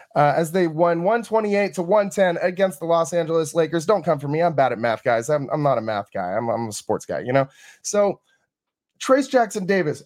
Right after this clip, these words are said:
absolutely massive, massive spark off the bench tonight. We talked about it a little bit earlier in the pod, but we got we gotta re-rack it because this was awesome. This was awesome.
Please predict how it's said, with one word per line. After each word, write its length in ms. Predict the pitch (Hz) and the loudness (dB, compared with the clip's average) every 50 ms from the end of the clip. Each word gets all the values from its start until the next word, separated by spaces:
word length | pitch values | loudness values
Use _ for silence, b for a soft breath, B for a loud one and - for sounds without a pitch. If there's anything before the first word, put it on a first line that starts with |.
| _ - | _ -2
absolutely 580 | 240 240 233 233 - 202 190 170 170 156 143 - | -2 -2 -2 -4 -6 -6 -4 -2 -2 -2 -4 -4
massive, 960 | 160 165 185 233 262 269 277 277 277 269 233 196 175 165 - 151 120 101 - - | -2 0 0 2 2 2 2 4 2 2 0 -2 -4 -4 -4 -6 -6 -6 -6 0
massive 440 | 165 202 190 175 156 143 - 120 104 | 2 2 4 4 2 0 -4 -8 -10
spark 360 | - - - 131 110 110 - | -4 0 0 0 2 0 -2
off 160 | 110 110 - | -2 -4 -4
the 40 | 113 | -6
bench 280 | 113 113 101 98 - - | -6 -6 -6 -6 -6 -8
tonight. 280 | - 110 98 95 - | -6 -4 -4 -4 -2
We 100 | 160 202 | -4 -2
talked 260 | 202 - 185 175 - | 0 2 2 2 2
about 200 | 151 165 156 147 | 2 2 2 2
it 60 | 143 135 | 2 0
a 100 | 139 127 | -2 -2
little 200 | 131 127 131 131 | -2 -2 -2 0
bit 180 | 127 131 120 - | 0 -2 0 0
earlier 460 | 127 131 135 135 131 131 127 127 - _ _ _ _ - | 0 0 0 0 0 0 -2 -4 -6 _ _ _ _ -2
in 120 | 151 139 | 0 2
the 60 | 135 127 | 2 2
pod, 360 | - - 143 143 143 139 131 123 | 2 2 4 4 4 2 2 0
but 200 | 123 117 107 - _ _ _ _ _ _ _ _ - | -2 -2 -2 -2 _ _ _ _ _ _ _ _ -2
we 80 | 190 | 2
got 240 | 180 208 185 160 - | 4 4 4 4 2
we 100 | 165 190 | 0 0
gotta 200 | 170 180 165 151 | 2 2 2 2
re-rack 440 | 143 151 147 135 143 147 139 131 - | 0 -2 0 2 2 2 2 2 -2
it 80 | 147 - | -6 -12
because 340 | 135 131 - 135 131 - - | -6 -4 -2 -2 -2 -4 -6
this 260 | 151 196 330 359 - | -4 -2 -2 -2 -2
was 280 | 185 170 156 139 139 - _ _ _ - | 0 0 0 0 -2 -6 _ _ _ 0
awesome. 520 | 302 302 311 302 - 156 123 101 98 101 _ - | 2 2 2 0 -2 -6 -8 -8 -8 -12 _ -4
This 140 | 370 320 - | -4 -2 0
was 200 | 311 302 269 - - | 0 0 0 0 0
awesome. 460 | 226 247 269 285 294 - 160 117 98 | 0 2 2 0 -2 -2 -6 -8 -10